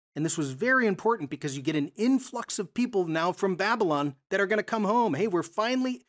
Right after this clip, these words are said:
we've got our kingdom back." We can now live out the kingdom of God in the land that God gave us. And many of them, because Ju-, the area down in Judea was packed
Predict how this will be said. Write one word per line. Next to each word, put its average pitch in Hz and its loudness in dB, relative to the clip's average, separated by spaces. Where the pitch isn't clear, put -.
we've 185 0
got 202 0
our 240 2
kingdom 247 2
back." 143 -4
We 190 0
can 180 2
now 240 2
live 196 0
out 214 0
the 196 -2
kingdom 226 0
of 180 0
God 190 0
in 214 4
the 202 4
land 180 2
that 147 -6
God 156 -2
gave 175 0
us. - -6
And 165 0
many 247 2
of 147 0
them, 143 0
because 139 -2
Ju-, 120 -4
the 143 -6
area 180 2
down 156 0
in 135 2
Judea 160 -2
was 131 -6
packed - -6